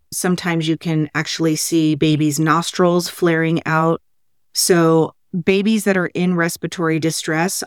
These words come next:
are working so hard to breathe, they can't sleep,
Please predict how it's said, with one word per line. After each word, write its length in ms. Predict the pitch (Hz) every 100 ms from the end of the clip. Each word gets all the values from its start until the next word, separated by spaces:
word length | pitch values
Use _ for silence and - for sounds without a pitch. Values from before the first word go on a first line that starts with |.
| -
are 220 | 160 151
working 520 | 147 151 180 220 214
so 260 | - 208 190
hard 260 | 185 175
to 120 | 170 170
breathe, 480 | 175 175 185 190 -
they 180 | 151 156
can't 400 | - - 139 135
sleep, 520 | - - 202 196 202